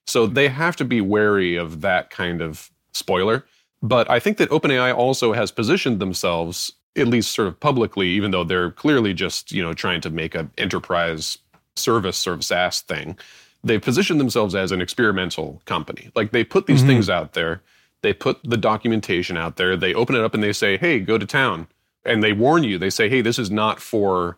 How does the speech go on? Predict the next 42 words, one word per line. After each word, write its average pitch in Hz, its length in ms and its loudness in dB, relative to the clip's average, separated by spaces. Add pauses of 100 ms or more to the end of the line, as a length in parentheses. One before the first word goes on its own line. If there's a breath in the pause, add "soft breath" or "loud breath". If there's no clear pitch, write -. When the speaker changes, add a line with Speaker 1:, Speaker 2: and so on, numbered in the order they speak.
Speaker 1:
use 113 380 0
without 95 540 0
supervision. 98 760 -2 (160)
Don't 123 320 2
use 113 280 4
Speaker 2:
Right. 101 80 -6
Speaker 1:
this - 420 0 (240)
for 107 180 2
anything 95 360 0
important. 85 480 -4
This 104 160 0
is 104 100 -2
an 110 80 0
experiment. 90 720 -2
This 113 220 0
is 107 160 0
a, 104 120 -2 (140)
a, 104 280 2
you 107 180 0
know, 98 180 0
a, 92 320 0
a, - 80 -4
this 107 240 -2
is 92 220 -6
not 113 320 2
for 113 100 -2
business 104 400 0
purposes, 80 400 -8
blah, 98 160 0
blah, 90 180 0
blah." 82 360 -2 (240)
And 139 120 0
so 143 140 2
everybody 143 320 2
tries 147 340 0
it 104 200 0
and 123 120 2
they 120 80 4
get 110 240 0
all 127 360 -4
this 131 180 -2
data, 107 540 -2